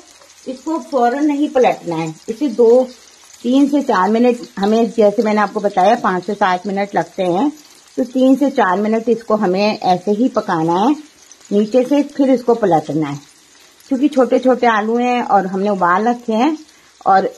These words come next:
इसलिए। और फिर पाँच से सात मिनट में जितनी कसर रहेगी वो भी पक जाते हैं। तो आपको फिफ्टी से सिक्सटी परसेंट कर लेना है। अगर इस तरह से छोटे छोटे आलू मिलते हैं तो बहुत ही बढ़िया। तो मेरे पास एक ही था ऐसे छोटा सा, तो यहाँ मैंने छोटे छोटे आलू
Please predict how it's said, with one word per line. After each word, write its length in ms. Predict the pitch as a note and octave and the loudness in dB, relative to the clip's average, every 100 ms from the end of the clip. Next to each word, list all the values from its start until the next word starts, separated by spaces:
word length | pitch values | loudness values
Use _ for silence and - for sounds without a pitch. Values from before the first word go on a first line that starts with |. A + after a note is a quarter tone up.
| - - - - - - | -18 -20 -20 -20 -20 -8
इसलिए। 480 | G3 E3 E3 D#3 D3+ - - - - | -8 -2 0 0 0 -4 -20 -14 -2
और 200 | F#3 F#3 | 0 0
फिर 220 | F#3 A#3 | -2 -2
पाँच 240 | A3 G#3+ A#3+ | 0 0 0
से 80 | |
सात 280 | B3+ A3+ G#3 | 0 0 0
मिनट 240 | A3 G#3+ G#3 | -2 -4 0
में 120 | A#3+ | 0
जितनी 300 | G#3+ G#3 A#3+ | -2 -2 -2
कसर 280 | B3+ B3 B3+ | 0 -2 0
रहेगी 360 | A#3 A3+ A3 D#4 | 0 0 0 0
वो 180 | C4+ F#3+ | 2 0
भी 120 | F#3+ | 0
पक 200 | G#3 D#3 | -2 -2
जाते 360 | D3+ C#3+ - C#3+ | -2 -4 -6 -10
हैं। 120 | C#3+ - - _ - - | -10 -14 -20 _ -20 -2
तो 60 | |
आपको 220 | A3 G#3+ A#3+ | -2 0 -4
फिफ्टी 380 | - A#3+ - B3+ | -2 -8 -4 -2
से 140 | C#4 | -2
सिक्सटी 320 | C4 A#3 B3 | -2 -2 -2
परसेंट 400 | A#3+ G#3+ G#3+ G#3 | -2 -2 0 -2
कर 120 | G#3 A#3+ | 0 -2
लेना 260 | G3 G#3 | 0 0
है। 200 | G#3+ C#4 - | 0 0 0
अगर 260 | G#3 F#3+ A3+ | 0 0 -2
इस 200 | A#3 - | -2 0
तरह 120 | A3+ | 0
से 160 | A#3 A#3+ | 0 -4
छोटे 260 | G#3+ G3+ | -4 -6
छोटे 240 | G3 G3 F#3+ | -8 -6 -2
आलू 200 | F3 F3+ | -2 -2
मिलते 260 | F3+ D#3+ | -6 -4
हैं 120 | G3+ | -4
तो 100 | A3 | -2
बहुत 300 | A3+ G3+ E3+ | -2 -2 -2
ही 40 | F#3+ | -2
बढ़िया। 360 | E3 D3+ D3 D3+ - - _ | -4 -4 -4 -10 -14 -20 _
तो 60 | G#3+ | 0
मेरे 160 | A3 A3 | 0 2
पास 200 | A3+ G#3+ | 0 0
एक 220 | F#3+ F#3+ | -4 -2
ही 100 | A#3+ | -2
था 140 | A#3 G#3 | 2 0
ऐसे 200 | G3+ A#3 | 2 -2
छोटा 300 | A3+ F3 G3 | -2 -4 -4
सा, 240 | G#3 C4+ C#4+ - _ _ _ _ _ _ _ _ | -2 -2 -4 -14 _ _ _ _ _ _ _ _
तो 60 | F#3+ | -8
यहाँ 240 | F#3 G3 | -4 -2
मैंने 240 | G3+ G#3 G#3 | 0 0 -2
छोटे 320 | G#3 A3 A3+ | -2 -2 -2
छोटे 240 | A#3+ A#3 G#3+ | 0 0 2
आलू 360 | F#3 G3+ A3 | 0 0 -2